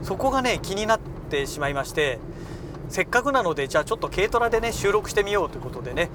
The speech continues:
えー、収録をしております。まあ、ネタとしてはね、もうこれだけですから、特別ね、他に話すことがない、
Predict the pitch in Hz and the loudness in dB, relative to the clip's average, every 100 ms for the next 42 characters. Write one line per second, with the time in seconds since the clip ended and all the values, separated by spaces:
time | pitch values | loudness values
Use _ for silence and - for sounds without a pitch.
0 | - - - 143 139 180 165 160 - 202 | -10 -10 -4 -2 0 0 2 0 2 4
1 | 226 - - 147 147 - - 151 143 139 | 6 4 -2 -2 -2 -8 -6 -6 -4 0
2 | 165 - - - - - - - - - | 0 0 -8 -10 -12 -12 -10 -10 -10 -10
3 | - - - - 220 175 190 254 302 - | -10 -10 -10 0 2 4 4 4 4 4
4 | 247 165 160 170 - 185 208 220 185 170 | 4 4 2 0 2 4 4 4 0 0
5 | 135 139 123 113 - - - 165 185 202 | 0 2 2 -2 -6 -8 -8 -4 0 0
6 | - 185 143 139 170 180 180 156 175 202 | 0 0 0 -2 -2 0 0 2 4 2
7 | - 170 131 120 - - - 220 160 | 0 -6 -6 -6 -6 -8 -8 -6 -6